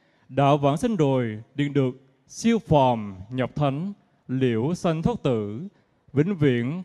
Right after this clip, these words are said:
thoát khỏi luân hồi, dần dần chứng được Phật quả. Lại nữa, thương yêu loài vật, phóng sanh,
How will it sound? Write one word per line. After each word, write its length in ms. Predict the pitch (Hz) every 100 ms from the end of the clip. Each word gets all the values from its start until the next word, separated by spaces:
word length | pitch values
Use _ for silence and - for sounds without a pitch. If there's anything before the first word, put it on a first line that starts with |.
| -
thoát 160 | 240 -
khỏi 180 | 147 147
luân 140 | 226
hồi, 500 | 165 143 127 107 101 104 _ _
dần 300 | 135 139 135
dần 360 | 147 127 107 90 _ _
chứng 240 | - 214 269
được 180 | 151 -
Phật 140 | 135 -
quả. 600 | 131 117 113 107 123 180 220 208 _ _ _ _ _ _ _ _ _
Lại 240 | 127 135 131
nữa, 520 | 127 113 110 151 196 - _ _ -
thương 300 | - 156 165
yêu 180 | 185 233
loài 220 | 160 127
vật, 260 | 113 127 117 _ _ _ -
phóng 260 | 160 190
sanh, 500 | 185 160 151 151 151